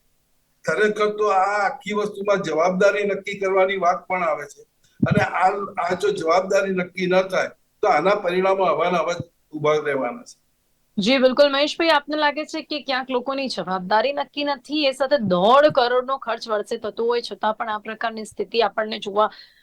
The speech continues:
Speaker 2: મળતી હોય, તો જે પ્રકારની અત્યારે સ્થિતિ છે, અત્યારે તો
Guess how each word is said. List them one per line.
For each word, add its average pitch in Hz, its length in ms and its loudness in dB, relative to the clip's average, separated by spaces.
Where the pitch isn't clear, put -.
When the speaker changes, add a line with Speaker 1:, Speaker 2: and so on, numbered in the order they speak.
Speaker 2:
મળતી 254 380 6
હોય, 208 240 0
તો 359 380 4
જે 254 200 -4
પ્રકારની 294 400 0
અત્યારે 262 300 -2
સ્થિતિ 254 300 -6
છે, 254 100 -2
અત્યારે 247 260 2
તો 285 320 4